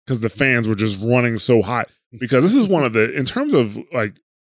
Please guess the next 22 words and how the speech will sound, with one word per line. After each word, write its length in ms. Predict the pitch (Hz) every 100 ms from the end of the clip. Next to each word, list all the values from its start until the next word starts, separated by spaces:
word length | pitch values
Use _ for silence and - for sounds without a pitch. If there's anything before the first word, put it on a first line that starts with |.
| _
graphics 540 | 113 117 120 127 117 113
and 80 | 107
things 180 | 110
like 160 | 104 95
that 320 | 101 101 101
and 180 | 92 90 _ _
performance, 480 | 95 - 175 123 98 - _ _ _
this 160 | 170 240
is 180 | 285 -
probably 260 | 196 156
one 160 | 123 113
of 80 | 104
the 60 |
hardest 460 | 101 110 110 107 98
games 280 | 107 101 101
for 80 |
the 80 | 98
P 120 | 104
S 160 | 90 87
three 220 | - -
to 80 | -
run. 280 | - -